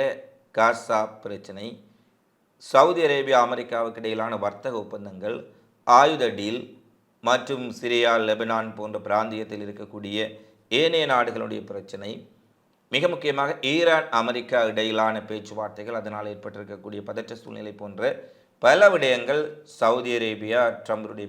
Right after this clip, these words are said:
பேச்சுவார்த்தை நிகழ்ச்சிகளில் உள்ளடங்கும் என எதிர்பார்க்கப்படுகின்றது. அமெரிக்க அதிபர் ட்ரம்ப் சவுதி அரேபியாவை வந்தடைந்த பின்னர் நடைபெற்றிருக்கக்கூடிய மிக முக்கியமான நிகழ்வுகளை பார்த்தால்,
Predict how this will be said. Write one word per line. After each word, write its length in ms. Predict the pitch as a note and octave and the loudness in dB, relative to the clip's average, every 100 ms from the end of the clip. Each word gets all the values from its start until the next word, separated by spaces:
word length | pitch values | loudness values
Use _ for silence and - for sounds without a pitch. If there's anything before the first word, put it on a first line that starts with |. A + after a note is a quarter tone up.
| G#2+ | -10
பேச்சுவார்த்தை 480 | G#2 G#2+ G#2+ G#2 G#2+ | -12 -8 -10 -8 -14
நிகழ்ச்சிகளில் 720 | G2 G2+ A2 G#2 G2 A2 C3+ - _ _ _ | -12 -12 -14 -14 -8 -6 -8 -14 _ _ _
உள்ளடங்கும் 540 | - A2+ C3 C3 A#2 A2+ | -2 6 8 6 2 -4
என 160 | A#2+ G#2 | -6 -6
எதிர்பார்க்கப்படுகின்றது. 960 | A#2+ A2+ A2 G#2+ G#2 G2 F#2 F#2 G#2+ D3+ - - _ _ _ - | -6 0 0 -2 -12 -14 -14 -8 -6 -6 -10 -20 _ _ _ 6
அமெரிக்க 340 | D3+ E3+ E3 | 6 6 2
அதிபர் 300 | D#3 C#3+ A#2+ | 2 2 0
ட்ரம்ப் 360 | - C3+ C3+ C3 - - _ _ _ _ - | 4 4 4 -4 -8 -20 _ _ _ _ -2
சவுதி 340 | B2 A#2+ A#2+ | 2 2 2
அரேபியாவை 400 | A#2 A2+ A2 A2 G2+ | -2 -2 0 0 -2
வந்தடைந்த 380 | G2+ G#2 G#2 G2+ B2 | -6 -10 -12 -12 -12
பின்னர் 320 | C#3+ C#3+ A#2 | -8 -6 -6
நடைபெற்றிருக்கக்கூடிய 580 | A2 G#2+ G#2+ G2 A2 G#2+ | -8 -8 -12 -16 -16 -14
மிக 100 | G2 | -14
முக்கியமான 460 | G2+ G2 A2+ A2 A2 | -16 -10 -8 -6 -8
நிகழ்வுகளை 420 | G#2 G2+ G2+ G2+ G2 | -10 -14 -12 -14 -10
பார்த்தால், 440 | F#2+ F#2 G#2+ | -12 -4 0